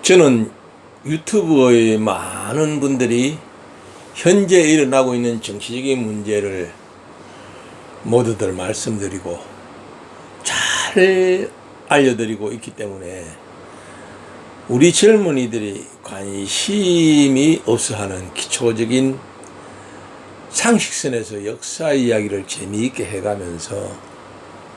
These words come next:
또 제가 좋아하는 여행 이야기도 조금씩 하면서 방송을 하려고 했습니다.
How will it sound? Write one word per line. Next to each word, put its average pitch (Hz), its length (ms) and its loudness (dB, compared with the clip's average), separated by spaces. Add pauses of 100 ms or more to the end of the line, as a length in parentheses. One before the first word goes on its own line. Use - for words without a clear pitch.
(1500)
또 117 500 6
제가 107 420 -4
좋아하는 104 720 -2
여행 135 880 2
이야기도 104 800 0 (840)
조금씩 104 520 -2
하면서 98 640 -2 (2250)
방송을 120 540 0
하려고 101 440 -6
했습니다. 92 520 -12